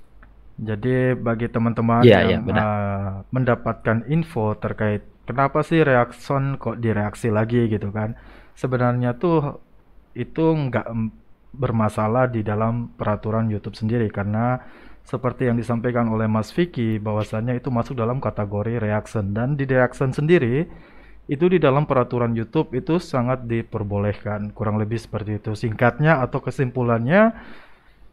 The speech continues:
Speaker 1: dari penyampaian Mas Vicky tadi. Ya, teman-teman, saya harap, eh, kalian semua juga sudah mendapatkan informasi ini, dan juga tadi teman-teman sudah dijelaskan oleh Mas Vicky terkait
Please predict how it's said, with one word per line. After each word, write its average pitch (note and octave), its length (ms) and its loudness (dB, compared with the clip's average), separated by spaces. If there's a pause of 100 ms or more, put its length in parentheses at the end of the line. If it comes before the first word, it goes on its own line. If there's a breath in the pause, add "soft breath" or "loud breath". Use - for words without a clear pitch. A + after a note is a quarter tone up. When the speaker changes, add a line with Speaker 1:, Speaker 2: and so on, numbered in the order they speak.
(200)
Speaker 1:
dari D#3 500 4
penyampaian C3 600 0
Mas G#2+ 280 -2
Vicky G2+ 240 -8
tadi. G#2 440 -6 (380)
Ya, A2 180 0
teman-teman, C3 560 0
saya G#2+ 280 0
harap, A2+ 200 0 (220)
eh, G#2+ 420 -4
kalian G#2 300 -2
semua A2 340 0
juga G#2+ 300 -2
sudah A2 240 -6
mendapatkan G#2 840 -2 (1120 soft breath)
informasi A2+ 680 -2
ini, C#3 500 0 (440)
dan G#2 200 -6
juga A2 440 -2 (520)
tadi C3 480 0
teman-teman A2+ 520 -2
sudah G#2+ 440 -4
dijelaskan A2 560 -2
oleh G#2 160 0
Mas G#2 240 0
Vicky A#2+ 320 -4
terkait G#2+ 400 -2